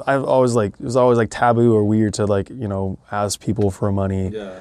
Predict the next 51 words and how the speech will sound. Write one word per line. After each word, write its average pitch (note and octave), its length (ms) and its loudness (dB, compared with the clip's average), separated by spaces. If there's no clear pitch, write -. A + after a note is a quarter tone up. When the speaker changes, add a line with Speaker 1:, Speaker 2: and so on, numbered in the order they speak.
Speaker 1:
you G#2+ 120 0
know, G2+ 160 2
but A2 140 2
when A#2+ 140 4
you're B2 140 4
fundraising, G#2 880 2
it's G2 180 -4
different. A#2+ 460 -2
Like, G2+ 380 -6
you G#2 40 -8
know, G2+ 140 -6
you A2+ 220 0
have C#3 160 2
a C3+ 60 2
goal A#2 260 0
that A2 220 -2
you G#2+ 60 -2
need G#2 180 -4
to G#2+ 100 -6
meet G2 340 -4
Speaker 2:
Yeah. G2 260 -16
Speaker 1:
and G#2+ 180 0
you A#2 100 2
have A2+ 200 2
funding, A2+ 540 -2
like, G#2 180 0
needs G2+ 300 -2
that B2 180 -4
you G#2+ 60 -4
need G2 200 -2
to, G2 340 -2
metrics A2 360 -4
that G2 140 -8
you G#2+ 60 -4
need G2 140 -6
to G#2 80 -6
hit. F#2+ 340 -6
So, G2+ 340 -2
Speaker 2:
Mm-hmm. G3+ 140 -12
Speaker 1:
y-, - 140 -8
you A2+ 140 -2
know, G#2 140 0
that's, G#2+ 420 0
that's, - 560 -2
that's A#2 300 -4
one G#2+ 200 -2
thing. - 420 -8
Um, G#2+ 680 2
oh A2 140 -6
man, G#2 160 -2
there's A2 260 -4